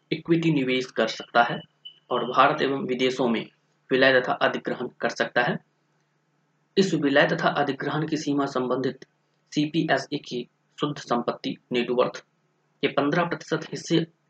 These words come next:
और एक परियोजना में पाँच हजार करोड़ रुपये तक सीमित होती है। बोर्ड कार्मिक एवं मानव संसाधन प्रबंधन और प्रशिक्षण से संबंधित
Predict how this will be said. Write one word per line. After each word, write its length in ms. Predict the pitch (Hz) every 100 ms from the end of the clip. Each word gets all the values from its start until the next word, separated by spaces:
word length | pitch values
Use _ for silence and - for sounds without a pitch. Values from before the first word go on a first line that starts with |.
| _ _ -
और 200 | 139 139
एक 140 | 147 -
परियोजना 520 | 127 127 127 131 147
में 160 | 123 117 _ _ -
पाँच 180 | 151
हजार 200 | 160 160
करोड़ 280 | - 143 131
रुपये 280 | 127 - 135
तक 220 | - 113 _ _
सीमित 420 | - _ 123 117 123
होती 260 | 127 143
है। 180 | 131 165 _ _ _ _ -
बोर्ड 320 | 151 175 190 -
कार्मिक 400 | 147 131 165 156
एवं 240 | 143 120 - _ _ 135
मानव 260 | 139 151
संसाधन 440 | 151 139 127 139 131
प्रबंधन 440 | 131 127 123 139 123
और 220 | 117 113 _
प्रशिक्षण 460 | 135 - 143 - 156
से 160 | 151
संबंधित 520 | 120 123 120 120 117